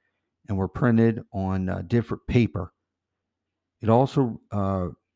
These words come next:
repeats a widely circulated claim of fraud based on security video that shows cases of ballots being pulled from under a skirted table and counted while observers and the news media weren't present.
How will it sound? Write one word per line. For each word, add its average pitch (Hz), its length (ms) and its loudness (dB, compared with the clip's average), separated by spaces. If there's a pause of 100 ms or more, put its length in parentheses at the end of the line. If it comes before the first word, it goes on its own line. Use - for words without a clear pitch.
(420)
repeats 113 580 -2
a 104 120 0
widely 127 580 2
circulated 104 760 0
claim 110 380 0
of 92 80 -8
fraud 110 360 0
based 104 280 -2
on 90 100 -4
security 131 480 0
video 92 340 -2
that 87 180 -4
shows - 280 -4
cases 127 640 -2 (540)
of 98 180 -10
ballots 107 360 0
being 95 240 -4
pulled 117 340 -2
from 95 240 -4
under 107 380 0
a 98 100 -6
skirted 113 580 -4
table 87 520 0 (720)
and 95 140 -8
counted 117 380 2
while 95 220 -2
observers 107 640 2
and 95 140 0
the 92 40 -2
news 107 300 2
media 92 380 -2
weren't 95 340 -4
present. 98 480 -4